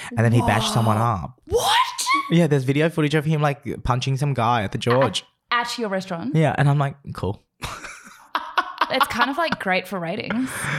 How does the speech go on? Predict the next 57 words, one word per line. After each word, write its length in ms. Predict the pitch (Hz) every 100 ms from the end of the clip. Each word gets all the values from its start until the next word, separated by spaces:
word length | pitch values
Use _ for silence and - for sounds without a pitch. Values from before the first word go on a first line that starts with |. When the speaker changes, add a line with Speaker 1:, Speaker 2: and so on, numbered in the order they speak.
| 147 - -
Speaker 1:
Uh, 60 | 175
yeah, 420 | 190 196 175 147 202
it 140 | - 190
is. 260 | 220 202
But 140 | 185 349
Speaker 2:
He's, 140 | 494 571
like, 380 | 622 679 - 165
very 380 | 190 185 180 180
controversial. 840 | 170 170 165 160 160 - 165 - -
That 140 | 143
Speaker 1:
Yeah. 100 | 156
Speaker 2:
guy 220 | 143 240 240
is, 140 | 233
like, 240 | 196 185 -
picking 300 | 240 254 240
fights 360 | 202 196 -
left, 200 | 196 196
right, 140 | 208 196
and 120 | 175
centre. 280 | 175 208 180
Speaker 1:
And 140 | 160
super 220 | 147 - 226
famous, 420 | 170 170 160 127
but, 140 | 196
like, 220 | 196 208 - - -
r-, 60 | -
he 220 | 170 147 202
looks 320 | 165 180 -
really 180 | 220 247
sweet. 280 | - 143 170
He 40 |
just 220 | 170 180
looks 180 | 190 -
like 100 | 254
he's 200 | 233 -
confused. 580 | - 175 147 113 285 -
Speaker 2:
And 80 | 277
his 220 | 277 247
voice 400 | 202 196 202 190
is 100 | 202
so 300 | - 190 170
sweet. 400 | 165 175 170 160
Speaker 1:
<gasps> 40 | -
Oh 80 | 226
Speaker 2:
And 80 |
Speaker 1:
my 100 | 254
Speaker 2:
it's 80 | -
Speaker 1:
God, 60 | 403
Speaker 2:
very 200 | 262 302
Speaker 1:
it's 100 | 320
so 80 | -
Speaker 2:
confusing 380 | 392 302 294 381
'cause 160 | 403 415
he's, 180 | 427
Speaker 1:
cute. 40 | 403
Speaker 2:
like, 260 | 466 320 - 269
eighteen. 800 | 277 269 226 240 185 160 196